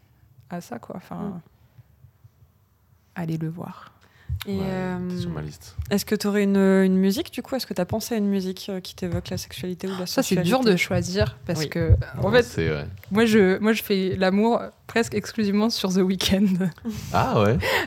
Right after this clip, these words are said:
Speaker 1: En fait, c'est très mainstream. Mais je vous l'ai dit, je tombe amoureuse de la voix, tu
Speaker 2: Mm.
Speaker 1: vois.
Speaker 3: Ouais, bah oui.
Speaker 1: J'adore le jeu de la voix. Donc, en fait, euh, qui, euh, tu vois, enfin, et là, j'ai réécouté toute la, hum,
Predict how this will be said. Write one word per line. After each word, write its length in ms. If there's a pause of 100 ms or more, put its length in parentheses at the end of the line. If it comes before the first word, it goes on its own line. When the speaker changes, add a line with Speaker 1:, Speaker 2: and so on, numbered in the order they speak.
(120)
Speaker 1:
En 100
fait, 180
c'est 180
très 240
mainstream. 680 (340)
Mais 160
je 100
vous 160
l'ai 140
dit, 340
je 180
tombe 440
amoureuse 480
de 100
la 140
voix, 360
tu 100
Speaker 2:
Mm. 60
Speaker 1:
vois. 120 (240)
Speaker 3:
Ouais, 100
bah 120
oui. 100
Speaker 1:
J'adore 380
le 100
jeu 140
de 80
la 100
voix. 260 (120)
Donc, 180
en 80
fait, 260
euh, 200 (100)
qui, 280 (200)
euh, 260
tu 120
vois, 60
enfin, 320 (420)
et 140
là, 160
j'ai 120
réécouté 480
toute 220
la, 300
hum, 420